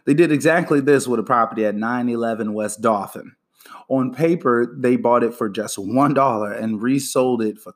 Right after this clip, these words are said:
thirty-seven thousand dollars just four days later. And a property at twenty-five sixty Hope Street,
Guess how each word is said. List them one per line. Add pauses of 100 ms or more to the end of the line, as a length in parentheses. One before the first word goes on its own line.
(100)
thirty-seven
thousand
dollars
just
four
days
later. (500)
And
a
property
at
twenty-five
sixty
Hope
Street,